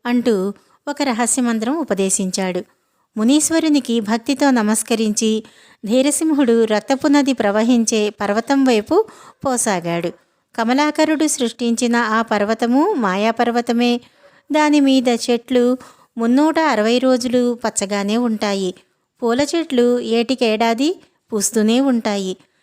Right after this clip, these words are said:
ధీరసింహుడు కొండ మీదకు పోయేసరికల్లా మాయ పులులు, మాయ సింహాలు గోండ్రు పెడుతూ వచ్చి అతని పైబడి మింగబోయాయి. ఆ మాయపర్వతం మీద నించున్న ధీరసింహుని కాళ్ళు సూదంటు రాయి వలె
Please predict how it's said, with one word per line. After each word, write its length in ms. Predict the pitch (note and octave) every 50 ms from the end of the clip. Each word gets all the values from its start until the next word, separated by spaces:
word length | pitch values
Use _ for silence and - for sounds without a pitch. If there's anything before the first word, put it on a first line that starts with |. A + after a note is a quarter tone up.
| _ _ _ -
ధీరసింహుడు 760 | G#3+ C4 C4+ C#4 D#4+ D4+ - F4 F4 D#4+ D#4 D4 B3+ B3+ B3+
కొండ 300 | B3 - A#3+ A3 A3+ B3
మీదకు 420 | C4 C#4 C#4 C#4 C4 C#4+ C#4 C#4+ C#4
పోయేసరికల్లా 1120 | B3 - A3+ A3 G#3+ A3 A#3 A#3+ - C4 B3 A#3 G#3+ - G#3 G3+ G3+ G#3 G#3 G3+ G#3 G3+ - - _ _ _ _ _ _
మాయ 280 | B3 B3 B3 B3+ C4 B3+
పులులు, 560 | B3+ B3+ A#3 A3 A3 G#3+ A3 A3+ A3+ A3 A3
మాయ 320 | G#3+ A3+ A#3 B3 B3+ B3+
సింహాలు 720 | B3+ C4 - A#3 A3 A3 A#3 A3+ A3 G#3+ A3 A3+ A3+ A3+ A3+ - - - - - _ -
గోండ్రు 340 | F#3+ A3+ A3+ A#3 A#3+ C4 C4
పెడుతూ 440 | A#3+ B3+ A#3+ A3 A#3 A3+ B3 A#3+ A3+ A3
వచ్చి 360 | A3+ A3 - - F#4 A4 A4 - - - - - _ _
అతని 300 | D4 C#4+ - D4 C#4 C#4
పైబడి 560 | B3+ C4 A#3+ A#3+ A3+ A3+ A3+ A3 A#3 A3+ A#3
మింగబోయాయి. 880 | A3+ A3 G#3+ G#3 G#3 G#3+ G#3 G#3+ G#3+ G3+ G3+ G3+ G3 G3 G3 G3 F#3+ - - _ _ _ _ _ _ _ _ A#3+
ఆ 100 | A#3+ A#3
మాయపర్వతం 840 | A3 A3 G#3+ A3 A#3+ C#4 C4+ - D4+ D4+ D4 D#4 D4+ D#4 D#4 D#4 D4+
మీద 200 | D4 C#4 B3 B3
నించున్న 520 | A#3+ A#3 A#3 A#3 A3+ - A#3+ A3+ A3 A3
ధీరసింహుని 800 | G#3 F#3+ G3+ A#3+ A#3 B3 C4+ C4 - D4 C#4+ C#4 D4+ C#4+ B3+ A#3
కాళ్ళు 560 | A3+ - G#3 G#3 G#3+ G#3+ G#3+ G#3+ B3+ E4 G#4+ - - - - - - - _
సూదంటు 500 | - - D#4+ E4 D#4 D#4+ E4 D#4+ D4+ E4
రాయి 360 | C#4+ B3+ A#3+ A3 A3 A#3+ A#3+ A#3+
వలె 380 | A#3 A3+ A3 A3+ A3+ A3+ A3